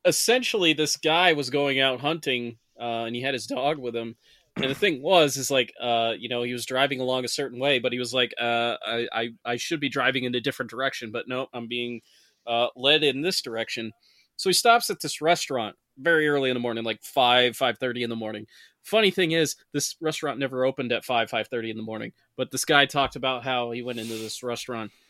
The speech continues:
and there was some really weird looking people that were working there that day. And, you know, he orders this thing and, and this, uh,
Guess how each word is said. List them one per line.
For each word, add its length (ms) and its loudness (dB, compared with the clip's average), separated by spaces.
and 140 -2
there 60 2
was 140 2
some 220 -2
really 240 4
weird 300 2
looking 260 -4
people 320 -2
that 160 -4
were 60 -12
working 400 -4
there 180 -6
that 160 -6
day. 260 -4
And, 400 4
you 80 2
know, 280 0
he 120 0
orders 240 2
this 420 -4
thing 280 4
and, 220 -2
and 220 -2
this, 300 -2
uh, 340 2